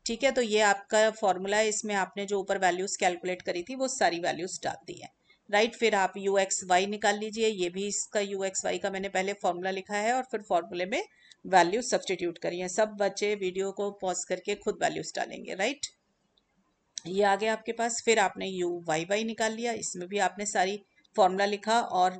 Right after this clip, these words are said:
वैल्यूज डाल दी है, क्लियर। ये आ गया आपका यू वाई वाई। अब जो गिवन क्वेश्चन था, देखो ये है आपका गिवन क्वेश्चन, यू एक्स एक्स plus two cosec y यू एक्स वाई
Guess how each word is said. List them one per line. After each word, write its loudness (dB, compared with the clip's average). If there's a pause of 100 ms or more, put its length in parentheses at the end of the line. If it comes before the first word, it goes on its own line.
वैल्यूज 0 (100)
डाल 0
दी -18
है, -16 (540)
क्लियर। 0 (680)
ये -2
आ 4
गया -4
आपका -4
यू -2
वाई 2
वाई। 2
अब 0
जो -2
गिवन -2
क्वेश्चन -2
था, -2
देखो -6
ये -2
है -2
आपका -2
गिवन -4
क्वेश्चन, -4
यू -4
एक्स -2
एक्स -4
plus -2
two 0 (100)
cosec 0
y 2
यू -2
एक्स -4
वाई 2